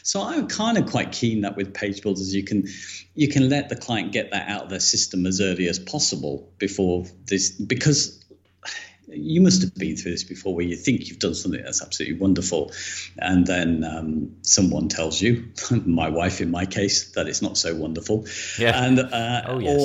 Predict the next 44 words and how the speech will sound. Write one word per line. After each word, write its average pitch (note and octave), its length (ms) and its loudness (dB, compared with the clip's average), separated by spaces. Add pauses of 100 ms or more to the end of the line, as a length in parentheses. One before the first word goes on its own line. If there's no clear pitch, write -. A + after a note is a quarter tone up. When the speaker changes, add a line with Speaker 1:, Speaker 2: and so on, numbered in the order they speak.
Speaker 1:
or, - 60 -14
and C#3 120 -6
I C3+ 80 -2
realise C#3 500 -2
it's D3 160 -12
true A2+ 260 -10
the A2 120 -12
next - 260 -12
<laughs> - 0 -
day. B2 340 -6 (200)
Uh, F#3+ 60 -14 (460)
and E3 120 -4
I, F3 120 -2
in, F3 240 -6
in F3 140 2
some A#3 200 0
ways, C3 220 0
I A#2 80 -2
feel B2+ 260 0
clients A#2+ 420 -6
almost, A#2 480 2
if - 200 0
they're C3 160 4
interested, D2+ 720 2 (120)
need G2 220 -4
to G2 80 -8
go F2+ 240 -2
through F2+ 300 -10
some F2+ 220 -4
of D#2+ 80 -8
that - 180 -8
themselves. F2 400 -4
They G2+ 80 0
need G2+ 200 2
to - 100 -2
try F2 280 -6
them F2 160 -4
out, F2+ 320 -2
where F#2 140 0
we G2+ 100 2
tend D3 220 4
to A#2 80 -6 (600)
block A#2+ 380 0
things, - 640 -8